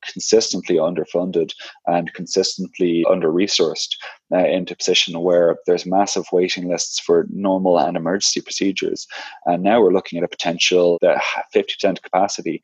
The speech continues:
uh, due to the fact that we have to allow for social distancing, that we have to allow for a deep, a deep cleaning of all departments where people are getting procedures. So, uh, we're talking about now a massive increase in even emergency waiting lists, let alone, uh, scheduled or non-urgent procedures.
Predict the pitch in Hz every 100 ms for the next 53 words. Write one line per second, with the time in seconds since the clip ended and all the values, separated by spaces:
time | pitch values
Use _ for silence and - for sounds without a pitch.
0 | - - - 80 82 92 - - 87 85
1 | 85 87 85 90 85 85 85 - 82 73
2 | - 101 - 98 92 92 80 82 - 82
3 | 85 82 82 - 82 82 78 - - -
4 | 85 - 85 - 92 - 107 110 - 95
5 | 90 87 85 82 82 82 80 - - 90
6 | - 85 76 - 82 85 82 82 76 -
7 | 101 87 80 - - - - 92 - -
8 | 65 80 78 - 95 98 85 85 92 92
9 | 82 - 90 95 98 - - 90 - 87
10 | - 90 92 90 87 82 78 85 117 113
11 | - 85 82 76 87 85 78 76 - -
12 | - - - 87 82 87 92 117 98 85
13 | - - 85 90 80 71 80 82 80 73
14 | 87 85 78 95 101 85 78 - 87 78
15 | - -